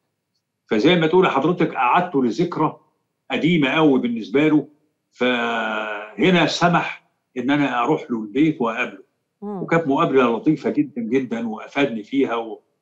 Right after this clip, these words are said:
Speaker 1: وأعطاني توجيهات وأعطاني معلومات، وكان، آه، لطيف جدًا معايا. بعديها طبعًا، آه، عملته في مسلسل أم كلثوم، وعملته في مسلسل، آه، سندريلا،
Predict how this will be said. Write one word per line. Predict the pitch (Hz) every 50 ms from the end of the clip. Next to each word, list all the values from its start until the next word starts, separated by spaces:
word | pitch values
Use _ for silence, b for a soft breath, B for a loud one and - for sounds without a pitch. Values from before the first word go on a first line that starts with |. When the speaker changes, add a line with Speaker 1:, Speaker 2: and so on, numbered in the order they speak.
| _ -
Speaker 1:
وأعطاني | 117 113 110 107 107 107 107 107 110 - - - 139 143 139 127 120 110 107 104
توجيهات | - 117 113 110 113 107 113 123 139 139 135 131 127
وأعطاني | 123 - - - 135 135 127 120
معلومات، | 117 107 101 104 107 104 120 127 131 127 127 127 - _ _ _ _ _ _ _ _ _ _ _ _ _ _ _ _ _ _ _ -
وكان، | 120 120 120 120 117 - 143 143 135 127 123 120
آه، | 113 110 110 110 107 107 107 110 110 113 113 117 117
لطيف | 120 - 156 - -
جدًا | - 143 117 127 117 110
معايا. | 107 98 98 104 98 92 - _ _ _ _ _ _ _ _ _ _ _ _ _ _ _ _ _
بعديها | - 104 131 127 127 127 147 190 202 175 165 170 170 156
طبعًا، | - 170 165 151 143 139 156 160 165 165 156 151 - 135
آه، | 135 135 139 135 135 127 117 117 123
عملته | 143 160 156 - - 139
في | - 127
مسلسل | 120 120 - - 160 143 - 127 127
أم | 123 113
كلثوم، | - - 107 - - - 139 156 165 165 156 147 - _ _ _ _ _ _ _ _ _ _ _ _ _ _ _ -
وعملته | 113 117 113 117 147 156 151 - 135 127
في | - - 127 123 117
مسلسل، | 113 110 107 - 139 139 - - - 127 120 110 107 107 107
آه، | 107 107 107 107 104 104 104
سندريلا، | - - - - 123 120 107 123 131 143 156 156 156 165 170 160 - -